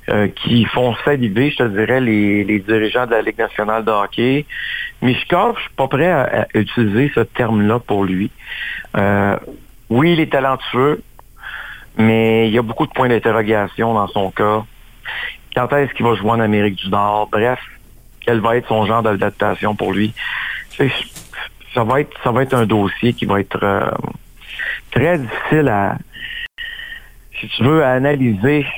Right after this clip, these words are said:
euh, d'ici le, le repêchage parce qu'il y a trop d'impondérables. Donc, euh, je te dirais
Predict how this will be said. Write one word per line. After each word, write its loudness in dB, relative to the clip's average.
euh, 2
d'ici -2
le, 2
le 2
repêchage 2
parce -4
qu'il 2
y 4
a 2
trop -4
d'impondérables. 0
Donc, -2
euh, 2
je -8
te -2
dirais 0